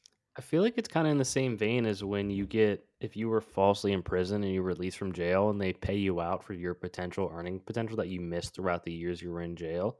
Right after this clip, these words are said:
It's kinda the same vein. I don't know if you'll win it by any means. Um, damn, that's wild, 'cause then you're trying to think about how long your kid would live, what their potential is, and, like, if they're gonna, what they're getting into.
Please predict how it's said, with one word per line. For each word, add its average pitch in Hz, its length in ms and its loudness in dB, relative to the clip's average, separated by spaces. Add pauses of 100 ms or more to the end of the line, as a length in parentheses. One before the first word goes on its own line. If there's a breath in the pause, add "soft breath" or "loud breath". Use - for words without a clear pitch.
(420)
It's - 80 -20
kinda 220 200 2
the 123 120 2
same 92 320 0
vein. 92 480 2
I 117 80 6
don't 135 160 6
know 120 160 8
if - 140 2
you'll 87 180 2
win 117 240 6
it 110 160 4
by 92 160 2
any 90 180 2
means. 87 520 -2 (560)
Um, 87 480 -8 (600)
damn, 92 180 0
that's 107 200 0
wild, 92 480 4
'cause 92 160 -6
then 98 100 0
you're 110 120 0
trying 110 200 -2
to - 40 -12
think 95 140 -6
about 87 200 -2
how 101 220 2
long 95 260 0
your 92 120 -4
kid 92 200 -8
would 85 200 -6
live, 92 540 0
what 90 300 -6
their 92 120 -4
potential 92 540 -6
is, 95 240 -2
and, 85 200 -6
like, 73 260 -8 (280)
if - 120 -10
they're 90 140 -6
gonna, 82 260 -8
what 90 200 -12
they're 87 120 -8
getting 80 300 -8
into. 95 880 -2